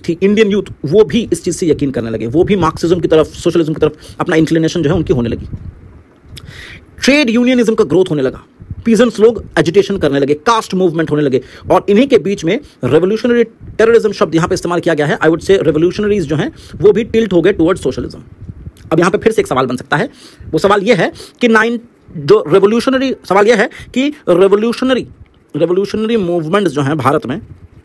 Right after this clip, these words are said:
ये दो हिस्सों में हुई थी। सबसे पहला नाइनटीन हंड्रेड्स में हुई थी और दूसरा नाइनटीन ट्वेंटीज़ में हुई थी। फ़र्क सिर्फ ये था कि यहाँ पे और यहाँ पे में फ़र्क सिर्फ ये था कि यहाँ पे सोशलिज्म नहीं था, यहाँ पे सोशलिज्म का कॉन्सेप्ट जो है वो आ चुका था दोस्तों। ठीक है,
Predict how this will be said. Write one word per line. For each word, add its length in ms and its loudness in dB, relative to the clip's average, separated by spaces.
ये 80 2
दो 140 4
हिस्सों 200 2
में 80 0
हुई 140 0
थी। 180 -12
सबसे 200 -2
पहला 220 2
नाइनटीन 380 0
हंड्रेड्स 380 2
में 80 2
हुई 120 0
थी 100 -8
और 120 -2
दूसरा 340 4
नाइनटीन 400 0
ट्वेंटीज़ 400 -2
में 60 -2
हुई 80 -6
थी। 80 -6
फ़र्क 240 2
सिर्फ 220 0
ये 80 2
था 160 0
कि 200 -8
यहाँ 400 2
पे 140 6
और 120 2
यहाँ 200 0
पे 100 -2
में 100 0
फ़र्क 220 -2
सिर्फ 160 0
ये 60 0
था 120 -4
कि 60 -6
यहाँ 180 2
पे 100 0
सोशलिज्म 420 2
नहीं 140 -4
था, 120 -6
यहाँ 180 -2
पे 100 -2
सोशलिज्म 480 -4
का 80 -4
कॉन्सेप्ट 420 -4
जो 100 -6
है 120 -2
वो 200 -4
आ 80 -2
चुका 220 -10
था 80 -14
दोस्तों। 260 -20
ठीक 100 -8
है, 80 -8